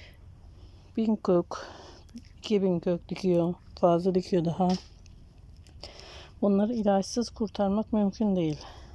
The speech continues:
Çünkü yağmurlar her yağmur yağışında hastalık yapıyor, sağ yapıyor. Bunlar bu şekilde budanacak. Arkasından hemen sağ ilacı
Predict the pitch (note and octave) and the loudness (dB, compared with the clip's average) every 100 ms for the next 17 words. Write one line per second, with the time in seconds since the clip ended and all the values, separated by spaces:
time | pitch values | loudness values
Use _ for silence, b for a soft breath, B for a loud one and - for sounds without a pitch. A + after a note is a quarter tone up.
0 | B B - b b b b b b b | B B -20 b b b b b b b
1 | - G#3+ G3+ G3+ F#3 F#3 F#3+ G3 G3 F#3+ | -4 -2 0 0 2 2 2 2 2 0
2 | A3 A3+ A3+ F#3+ F3+ F3 F#3 E3+ F3 E3+ | 0 2 2 4 4 2 2 2 2 0
3 | - F3 E3+ G#3 A3+ B B B B B | 0 2 2 2 -2 B B B B B
4 | - B B B B B B - G3+ - | -20 B B B B B B 0 0 2
5 | G3+ G#3 - F#3 - E3 F3+ - B B | 0 0 2 0 0 0 0 -2 B B
6 | - - F#3+ F#3 E3+ - E3 E3 F3+ b | -6 0 4 4 2 0 0 0 0 b
7 | b b b b b b b b b b | b b b b b b b b b b
8 | b b b b b - - - - - | b b b b b -20 -20 -20 -10 -2
9 | G3+ F#3 G3+ - G3 G#3 F3 E3 E3 F3+ | 0 2 0 2 0 2 0 0 0 0
10 | F#3 F3+ F#3 G#3 A3 - - B B B | 2 2 4 2 0 -2 -18 B B B
11 | B B B - - - b b b b | B B B -20 -20 -20 b b b b
12 | b b b - G#3+ - A3 G#3+ F#3+ F#3+ | b b b 0 2 2 -2 2 4 4
13 | G3+ G3 G3 G3 G#3 - G3+ F3+ D#3+ D3 | 2 2 2 2 0 0 2 2 2 0